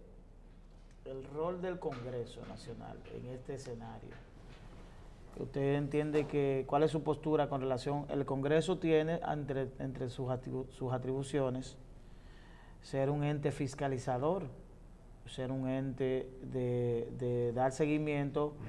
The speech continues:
a las ejecuciones de la administración pública, incluyendo instituciones descentralizadas, como es el caso de la Junta. Aquí hay un elemento de que se hay, se han invertido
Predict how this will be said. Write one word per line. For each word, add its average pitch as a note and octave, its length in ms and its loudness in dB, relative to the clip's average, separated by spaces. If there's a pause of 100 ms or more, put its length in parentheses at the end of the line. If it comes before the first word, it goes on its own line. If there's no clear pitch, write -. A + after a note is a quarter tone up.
(480)
a B2+ 220 2
las B2+ 300 4
ejecuciones C3+ 840 2
de C3 80 4
la B2+ 60 2
administración A#2+ 680 0
pública, D3 560 4
incluyendo B2+ 760 2
instituciones B2+ 880 0 (420)
descentralizadas, C3 960 4
como B2+ 240 2
es B2+ 40 0
el B2 60 -4
caso B2+ 240 2
de B2+ 60 2
la B2 100 4
Junta. D3 440 2 (480)
Aquí C#3+ 720 2
hay C#3+ 180 8
un D3 100 2
elemento D3 640 4 (400)
de B2+ 200 0
que B2 160 -2
se C3+ 160 2
hay, D3+ 540 6
se - 120 -2
han D3 140 4
invertido D#3 720 4